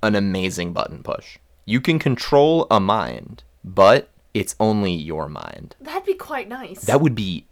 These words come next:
Speaker 1: unbelievable.
Speaker 2: I would be so productive.
Speaker 1: Yeah. I'm pushing this button, dude.
Speaker 2: Oh, smashing it.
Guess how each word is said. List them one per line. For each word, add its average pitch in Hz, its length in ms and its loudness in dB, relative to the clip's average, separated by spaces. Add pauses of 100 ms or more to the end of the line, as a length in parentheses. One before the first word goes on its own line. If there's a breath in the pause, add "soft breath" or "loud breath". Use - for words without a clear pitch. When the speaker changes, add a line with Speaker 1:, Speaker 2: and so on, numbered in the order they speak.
(180)
Speaker 1:
unbelievable. 107 840 2 (200)
Speaker 2:
I 254 120 -14
would 262 180 -12
be 285 100 -16
so 208 400 -14
productive. 202 720 -20
Speaker 1:
Yeah. 107 420 0 (440)
I'm 127 280 2 (200)
pushing 147 300 4
this 113 140 4
button, 90 340 6
dude. 98 200 2
Speaker 2:
Oh, 247 220 0
smashing 240 640 -8
it. - 300 -20